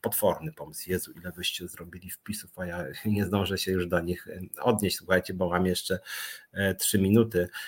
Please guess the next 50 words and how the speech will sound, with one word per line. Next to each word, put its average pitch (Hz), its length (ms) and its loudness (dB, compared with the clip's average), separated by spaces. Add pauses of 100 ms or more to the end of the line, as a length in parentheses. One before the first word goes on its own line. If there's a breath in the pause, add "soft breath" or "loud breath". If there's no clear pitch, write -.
(160 loud breath)
E, 101 160 0
kogo 107 280 8
obchodzi 104 560 6
Solidarna 95 500 4
Polska, 107 360 2
pyta - 240 -4
Bartek. 82 380 -2
No 90 60 -2
niestety 92 380 0
to 98 100 -4
jest 95 140 -4
część 92 240 0
rządu 110 360 6
właśnie 78 380 -2
i 80 60 -8
tu 87 120 -8
jest 87 180 -4
kłopot, 104 440 6
cholera, 80 400 -4
że 80 140 -10
ten 87 180 -8
Ziobro 82 320 -2
ma 87 160 -6
jakieś 87 320 -6
tam 87 260 -6
wpływy. 90 600 -2 (200)
E, 90 920 -4 (120)
no 101 140 -6
właśnie, 87 360 -2
a - 20 -8
może 85 280 -8
pan 87 200 -6
mąż 87 300 0
zabije 85 380 2
żonę 90 240 0
i 85 40 0
problem 87 320 -8
sam 82 160 -10
się 90 140 -6
rozwiąże. 87 500 -4
Lubomir 80 420 -10
Petrów - 340 -12
po - 260 -8
Huta 78 340 -14
pisze. - 340 4
No 104 100 2
właśnie, 92 300 -2
tak 82 180 -4
to 85 120 0
jest. 98 240 4